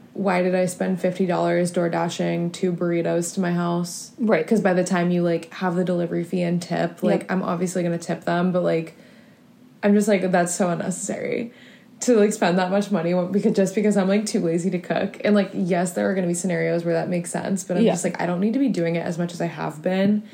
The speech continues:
Speaker 1: And a lot of it is just, like, with holiday season, I've been, we've been on so many trips, we've been out of town so much, I've been out of town, and, like, I don't know,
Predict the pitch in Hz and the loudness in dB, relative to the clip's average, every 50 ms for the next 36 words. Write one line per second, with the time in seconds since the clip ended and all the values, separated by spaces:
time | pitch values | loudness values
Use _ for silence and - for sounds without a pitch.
0 | - - - - - - - - 208 202 196 196 190 180 175 175 170 175 170 - | -20 -20 -20 -20 -20 -10 -2 2 2 4 4 4 2 2 2 2 0 0 0 0
1 | 180 175 - 185 175 - 180 175 180 180 180 180 185 196 - 190 196 - 190 190 | -2 -2 -4 -4 -4 -4 -4 -4 -4 -4 -4 -4 -2 -2 -2 -2 -2 -2 -2 -2
2 | 180 185 180 180 180 180 180 185 - - - - _ - 180 180 175 160 180 170 | -2 -2 -2 0 0 0 -2 -2 -6 -8 -16 -12 _ -4 -2 -2 -2 -2 -2 -2
3 | 165 175 180 190 180 165 - - 165 170 - 202 - 190 175 196 190 - - 240 | -2 -2 -2 -2 -2 -4 -4 -4 -6 -6 -6 -8 -10 -10 -8 -8 -6 -4 -4 -4
4 | - - - 190 196 180 165 151 170 - - 214 208 208 202 214 208 196 196 - | -4 -4 -4 -4 -4 -4 -4 -4 -6 -6 -4 -2 -2 0 0 0 0 0 0 -2
5 | - 185 185 190 196 190 185 180 180 - 190 185 185 190 185 185 180 180 175 165 | -2 -2 -2 -2 -2 -2 -2 -4 -4 -4 -4 -2 -2 -2 -2 -2 0 0 0 -2
6 | 160 160 - - - - - - - - - - - - - - - - - - | -2 -4 -10 -16 -20 -20 -20 -20 -20 -20 -20 -20 -20 -20 -20 -20 -20 -20 -20 -20
7 | - - - - - - 185 180 - - 196 185 | -20 -20 -20 -10 -4 -2 -2 -2 -2 -2 -4 -4